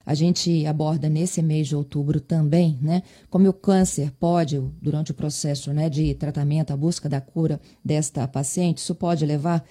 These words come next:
a problemas conjugais, e a gente fala até, né, de casais que chegam, né, a se separar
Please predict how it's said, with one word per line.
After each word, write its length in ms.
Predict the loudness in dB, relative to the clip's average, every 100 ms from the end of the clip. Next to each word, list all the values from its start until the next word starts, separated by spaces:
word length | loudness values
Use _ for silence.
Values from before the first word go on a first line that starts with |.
| -16 -20 -20 -16 -2
a 720 | 4 4 6 4 4 2 0
problemas 500 | 2 4 6 6 4
conjugais, 1120 | 0 4 6 8 6 2 2 2 0 0 -6 -12 -20 -20 -2
e 80 | 2
a 40 |
gente 200 | 4 2
fala 260 | 2 2 2
até, 140 | 2
né, 160 | 2 2
de 220 | 0 -4 -6 -4
casais 480 | 0 2 2 0
que 300 | 0 2 2 0 _
chegam, 440 | -10 -2 0 0
né, 220 | 0 0 0
a 140 | -2
se 180 | -4 -4
separar 580 | -4 -2 0 0 -2